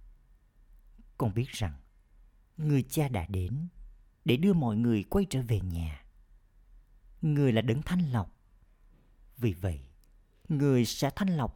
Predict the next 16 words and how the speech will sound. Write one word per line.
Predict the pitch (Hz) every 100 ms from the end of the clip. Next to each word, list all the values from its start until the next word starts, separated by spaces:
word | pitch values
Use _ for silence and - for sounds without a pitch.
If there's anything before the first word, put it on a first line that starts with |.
| -
cho | 208
mọi | 180 107 80
người | 87 85 71 67 - - - - _ _ -
và | 113 90 92
đưa | 135 123
họ | 95 98 71 - - _ _ _
trở | 123 80
về | 76 98 76
nhà. | 73 78 76 71 - - - _ _ _ _ - - - - - - - _ _ - - _ _ _ _ _
Con | 170
hãy | 113 95 76 71 92 _ _ _ _
trò | - 131 -
chuyện | 123 80 80
với | 131
bản | - 82 73
thân | - 120 98 98